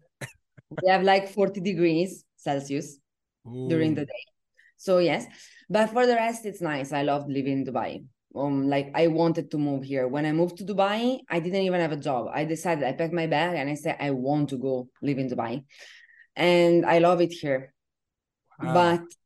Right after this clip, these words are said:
Speaker 1: it's very different, I feel, than the rest of the world. It's a bit like of a bubble,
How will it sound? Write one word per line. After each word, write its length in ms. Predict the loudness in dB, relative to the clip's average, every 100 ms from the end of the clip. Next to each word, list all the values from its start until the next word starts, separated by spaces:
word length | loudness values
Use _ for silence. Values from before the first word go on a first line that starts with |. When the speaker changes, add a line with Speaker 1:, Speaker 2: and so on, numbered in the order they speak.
| _
Speaker 1:
it's 220 | -20 0
very 260 | 2 4 2
different, 460 | -2 -2 -2 0
I 80 | -4
feel, 260 | -2 -2 0
than 160 | 0
the 80 | 2
rest 260 | 0 -2 -10
of 120 | -6
the 100 | -2
world. 240 | 0 -2
It's 140 | -2 -6
a 80 |
bit 160 | -6 0
like 260 | 0 2 0
of 120 | -2
a 40 |
bubble, 500 | -2 -4 -2 -8 -8